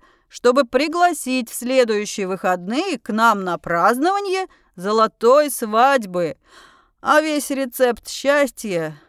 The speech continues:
это умение иногда вовремя помолчать и дать высказаться другому. Да, мое золотко?" Амалия услышала громкий чмок.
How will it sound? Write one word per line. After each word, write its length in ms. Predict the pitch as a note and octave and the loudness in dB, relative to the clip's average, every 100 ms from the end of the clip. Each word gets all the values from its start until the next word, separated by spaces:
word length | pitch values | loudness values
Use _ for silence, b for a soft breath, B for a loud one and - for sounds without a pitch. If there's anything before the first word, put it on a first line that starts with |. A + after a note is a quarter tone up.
| b | b
это 340 | - G3+ A3+ | -6 -4 0
умение 840 | A3+ A3+ A3+ A#3+ B3+ B3+ A#3+ A3 G#3+ | 2 2 0 0 2 2 2 -2 -2
иногда 380 | G#3+ G#3+ A3 G#3+ | -2 -2 -2 2
вовремя 580 | A#3+ D#4+ C4+ G#3+ G3 | 2 2 0 -2 -4
помолчать 1080 | F3+ C4+ E4 C4 G3+ - F#3 F#3+ F#3+ F#3 - _ _ | 0 0 4 0 0 -6 -2 0 0 -2 -16 _ _
и 120 | - D4+ | -10 -6
дать 320 | D#4 A4+ D4 | -2 -2 -2
высказаться 720 | A#3+ D4 F4+ C#4+ A3+ G3+ A3 | -2 -2 -2 -4 -4 -6 -6
другому. 840 | G3+ G3 F#3 F#3 G#3+ G#3 G#3 G3+ _ _ _ _ | -2 -4 0 0 0 -2 -4 -8 _ _ _ _
Да, 640 | F3+ F3+ G3 G#3+ C4+ E4+ - _ | -10 -2 2 4 4 0 -6 _
мое 420 | A3 A#3 A#3 A#3+ | -4 0 4 2
золотко?" 920 | A#3+ B3 A#3 F#3+ F3 - - E3 C#3+ _ _ _ _ _ _ _ | 4 4 4 0 -6 -8 -8 -6 -8 _ _ _ _ _ _ _
Амалия 480 | B3 B3+ D#4 D#4 A#3 | -2 4 4 6 4
услышала 640 | G#3+ - A3 G#3 - G3 | 2 -2 -4 -4 -2 -4
громкий 460 | F#3+ F#3+ F3 D#3+ E3 | 0 0 0 -2 -10
чмок. 520 | - G3+ C4+ G4+ | -8 -2 0 -2